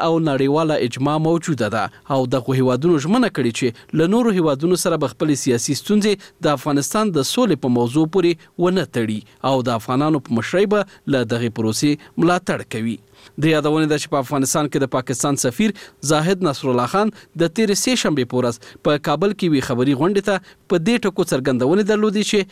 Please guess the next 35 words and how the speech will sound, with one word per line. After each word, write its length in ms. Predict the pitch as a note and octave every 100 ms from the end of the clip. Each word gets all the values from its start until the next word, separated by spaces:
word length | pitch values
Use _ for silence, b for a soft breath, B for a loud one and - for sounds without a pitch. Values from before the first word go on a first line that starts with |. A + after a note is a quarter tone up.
| B - F3+
د 100 | E3
پاکستان 480 | E3 E3+ E3 C4 C4+ A3+
په 60 | G#3
وړاندې 340 | G3+ F#3+ D#3
د 100 | C3+
هند 200 | E3 F#3
له 100 | D#3+ D3+
تاوتریخوالي 600 | A#2+ - A#2+ D3 D#3 C#3+
سره 160 | C#3+ A#2+ D3
مل 160 | G#3 A3 B - -
هر 180 | C4 G#3
اقدام 360 | C#3+ C3 A#2
به 240 | A2+ - - D3
د 100 | D3
امریکا 340 | C3+ C#3 - G#3+ D#3+
او 20 | C3+ C3
طالبانو 420 | A#2+ C#3 G3 A3 -
ترمنځ 260 | F#3+ F#3 - B - C3
د 160 | B2 -
سولې 340 | G#3+ A3 E3+
خبرې 260 | C3 A#2 G#2+
اترې 260 | A2+ C#3+ D3+ D#3 B - D#3
زیانمنې 420 | F3+ G3 G2+ G3 -
کړي. 160 | B2+ A#2+ _ _ -
خو 100 | G3+
وروسته 260 | G3+ - F#3+
بیا 80 | F#3+ E3+
د 100 | D#3
افغانستان 500 | E3 E3 D#3 F#3+ F#3
د 80 | D#3+
بهرنیو 420 | D#3+ D#3 F3 F3+ F#3
چارو 240 | D#3+ D#3
وزارت 400 | C#3+ D3 F3 E3+
د 400 | - - D3 D#3
نوموړي 380 | D#3 D#3+ F#3+